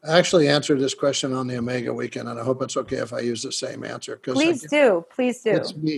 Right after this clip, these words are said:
Speaker 1: It's my personal experience. So, you know, remember, my parents were religious. They did an exorcism on me. They thought I was devil, the devil child. Forty-five years later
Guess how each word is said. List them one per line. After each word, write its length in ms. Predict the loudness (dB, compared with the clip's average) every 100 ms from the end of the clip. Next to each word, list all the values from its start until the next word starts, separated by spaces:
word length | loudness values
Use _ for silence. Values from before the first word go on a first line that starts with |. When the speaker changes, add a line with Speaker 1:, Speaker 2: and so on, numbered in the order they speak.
| -2
Speaker 1:
It's 280 | -2 -2 -2
my 340 | 2 4 6
personal 460 | 4 2 0 0 -4
experience. 520 | -6 -8 -10 -10 -10 -6
So, 400 | 0 2 2 -4 _ _ _ _ _ _ _ _ _ _ -2
you 120 | 2
know, 260 | 4 2 2
remember, 480 | 2 6 6 6 4
my 240 | 4 4
parents 380 | 4 4 4 4
were 80 | 4
religious. 580 | 4 6 4 2 -2 -2
They 220 | -2 2
did 180 | 4 4
an 120 | 4
exorcism 640 | 0 -2 -4 -2 -4 -4
on 200 | -4 -6
me. 260 | -6 -8 -10 _ _ _ _ _
They 400 | -2 4 6 6
thought 260 | 6 4 4
I 140 | 4
was 240 | 2 -2
devil, 440 | -2 -2 -2 -4 -8 -12
the 160 | -8
devil 300 | -2 -2 -2
child. 420 | -6 -8 -10 -12 _ _ _ _ _ _ _ _ _ -20 -20 _ _ _ _ _
Forty-five 760 | _ 6 8 8 6 6 6 6
years 260 | 4 4
later 640 | 4 6 6 4 0 -4